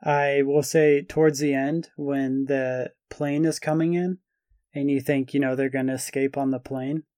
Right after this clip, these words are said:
and the guy fires the R P G. I've never seen an R P G travel so fast.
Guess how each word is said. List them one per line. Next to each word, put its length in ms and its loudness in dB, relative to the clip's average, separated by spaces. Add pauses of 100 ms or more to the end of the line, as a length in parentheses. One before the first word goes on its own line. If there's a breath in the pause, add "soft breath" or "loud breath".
(540)
and 360 2
the 100 4
guy 420 2
fires 600 0
the 120 -4
R 240 2
P 180 -2
G. 400 -4 (680)
I've 280 0
never 580 2
seen 280 2
an 120 0
R 240 0
P 200 -2
G 520 -4
travel 440 -4
so 340 -6
fast. 640 -10